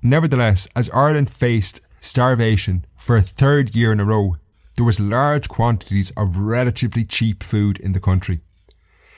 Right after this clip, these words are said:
You might say that this was surely good news. Well, it is, but the only problem was, is that those facing starvation had no employment and therefore no money to buy this food.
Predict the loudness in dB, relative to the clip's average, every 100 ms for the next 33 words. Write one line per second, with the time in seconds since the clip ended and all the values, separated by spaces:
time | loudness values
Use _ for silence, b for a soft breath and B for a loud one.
0 | b b -2 0 2 -2 -2 -2 -2 -2
1 | -2 0 0 0 -2 2 2 2 0 0
2 | 0 -2 -4 -14 _ _ _ _ _ 0
3 | 0 0 -2 2 2 0 -6 -4 -4 -2
4 | -2 0 -2 0 0 2 0 0 0 -2
5 | -8 -4 0 2 2 2 0 -2 0 0
6 | 0 -2 0 0 0 0 -4 -6 -12 _
7 | _ -4 0 2 2 2 0 0 0 0
8 | -2 -6 -16 _ -2 2 2 0 -2 -4
9 | -2 0 2 2 2 2 -2 -6 -2 0
10 | 2 2 0 -4 -2 0 0 -4